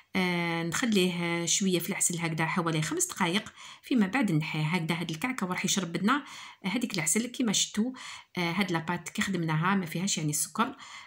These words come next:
آه، الحلاوه ديالو راح يستمدها من العسل وتمر الغرس. من بعد، آه، نحوه من العسل ونحطوه في طبق التقديم.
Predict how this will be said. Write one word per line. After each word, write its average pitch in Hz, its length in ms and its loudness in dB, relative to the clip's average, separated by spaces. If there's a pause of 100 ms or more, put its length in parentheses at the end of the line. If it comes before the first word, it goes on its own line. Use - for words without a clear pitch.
(140)
آه، 170 200 0
الحلاوه 175 380 2
ديالو 175 280 2
راح - 140 -2
يستمدها 165 480 0
من 185 80 0
العسل 262 500 0
وتمر 214 280 0
الغرس. 147 420 -2 (1900)
من 285 140 6
بعد، 180 480 2 (140)
آه، 165 160 -4
نحوه 214 320 4
من 190 60 4
العسل 185 500 0 (480)
ونحطوه 269 400 -4
في 202 160 0
طبق 190 360 0 (100)
التقديم. 156 640 -2